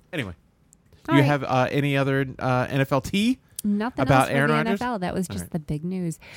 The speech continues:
Speaker 2: All right, so there was much rejoicing in Milwaukee.
Speaker 1: There
Speaker 2: Speaking
Speaker 1: was.
Speaker 2: of the Bucks.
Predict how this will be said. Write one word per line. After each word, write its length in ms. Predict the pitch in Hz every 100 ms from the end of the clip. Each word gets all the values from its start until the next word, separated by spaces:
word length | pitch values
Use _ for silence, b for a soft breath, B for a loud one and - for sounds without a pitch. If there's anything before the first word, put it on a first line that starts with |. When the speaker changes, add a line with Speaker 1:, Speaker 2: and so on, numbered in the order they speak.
| B B
Speaker 2:
All 60 |
right, 240 | 190 185 -
so 140 | 233
there 140 | 226 240
was 180 | 233
much 260 | 214 233 -
rejoicing 600 | 277 196 170 175 202 196
in 240 | - 165 165
Milwaukee. 1200 | 170 196 190 202 254 - 208 196 190 190 202 233
Speaker 1:
There 220 | 117 117
Speaker 2:
Speaking 100 | 101
Speaker 1:
was. 340 | 95 139 131 160
Speaker 2:
of 60 |
the 60 | 151
Bucks. 580 | 180 190 175 - -